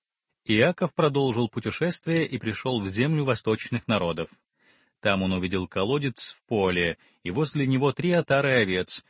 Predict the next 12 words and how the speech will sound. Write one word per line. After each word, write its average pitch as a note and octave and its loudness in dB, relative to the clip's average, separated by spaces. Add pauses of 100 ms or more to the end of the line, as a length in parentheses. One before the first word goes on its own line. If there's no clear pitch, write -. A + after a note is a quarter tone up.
(120)
потому G2 -2
что - -4
из - -4
того F#2+ 2
колодца D3 -2
поили A#2 0
скот. - -4 (540)
Колодец E3+ 0
был C#3+ 2
закрыт C3+ 0
большим C3 0
камнем. D#2+ 0